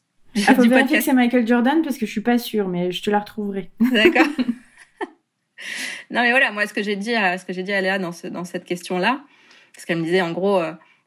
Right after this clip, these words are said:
Speaker 2: comment on fait pour, euh, ne pas se comparer, euh, quand, euh, il y a un marché saturé et que, ben, il y a tellement de gens doués dans, dans le métier que tu, que tu commences.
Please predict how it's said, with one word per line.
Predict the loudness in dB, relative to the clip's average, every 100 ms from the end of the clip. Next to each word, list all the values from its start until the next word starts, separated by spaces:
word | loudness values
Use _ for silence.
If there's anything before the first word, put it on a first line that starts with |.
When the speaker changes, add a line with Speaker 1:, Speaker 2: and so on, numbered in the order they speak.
| _ -6
Speaker 2:
comment | -2 -2
on |
fait | 0 0 0 -2
pour, | -8 -10
euh, | -8 -6
ne | -6
pas | -4 -6
se |
comparer, | -6 -6 -4 0 2 2 2
euh, | 0 -4 -12 -20 _
quand, | -8 -8 -4
euh, | -4 -2 -2 -2
il | 0
y | 0
a | 0 0 0 -2 -4 -4 0
un |
marché | 0 0 -2
saturé | -2 -2 -2 0 2 2
et | 0
que, | -2
ben, | -4 -2
il |
y | -4
a |
tellement | -4 -2 0
de |
gens | 0 2
doués | 2 2 0
dans, | -2
dans | -8 -8
le | -8
métier | -8 -10 -12
que | -12
tu, | -10 -10 -10
que | -14
tu | -12
commences. | -6 -2 0 -2